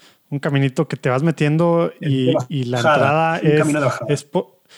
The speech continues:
Speaker 1: y, y la entrada es por este tema de la verdad es que se le está bañando y es que la tradición y todo es por
Speaker 2: Ortodoxia.
Speaker 1: defender, ¿no? O sea, es, es, sí, exacto, por el tema de la ortodoxia que platicamos, porque nos sentimos,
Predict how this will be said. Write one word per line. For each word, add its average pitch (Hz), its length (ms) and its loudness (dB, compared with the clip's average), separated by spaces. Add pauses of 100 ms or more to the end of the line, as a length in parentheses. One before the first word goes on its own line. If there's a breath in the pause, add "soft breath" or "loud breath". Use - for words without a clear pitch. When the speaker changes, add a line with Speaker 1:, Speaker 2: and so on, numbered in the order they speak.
(160 loud breath)
Speaker 1:
y, 143 380 0
y 151 60 0
la 143 80 0
entrada 156 400 0
es 170 140 0
por 175 180 0
este 156 160 -4
tema 170 300 0
de 131 220 0 (340 loud breath)
la 117 160 -4
verdad 120 520 -4
es - 180 -10
que 156 200 -2
se - 140 -2
le 143 100 0
está - 260 -4
bañando 170 500 2
y 156 100 4
es 151 140 -2
que - 140 -2
la 180 180 0
tradición 160 720 0 (240 loud breath)
y 147 100 -2
todo - 220 4
es 113 80 0
por 127 100 2
Speaker 2:
Ortodoxia. 139 280 4
Speaker 1:
defender, 139 480 -2
¿no? 143 140 0
O 170 40 0
sea, 147 240 -4 (320 loud breath)
es, 147 260 -2
es, 165 320 -4
sí, 160 100 -2
exacto, 147 380 -4
por 127 100 0
el 123 80 -4
tema 147 160 0
de 165 60 2
la 147 80 2
ortodoxia 139 500 0
que 151 100 -4
platicamos, 143 500 -2 (300 loud breath)
porque 147 360 0
nos 139 180 2
sentimos, 147 760 0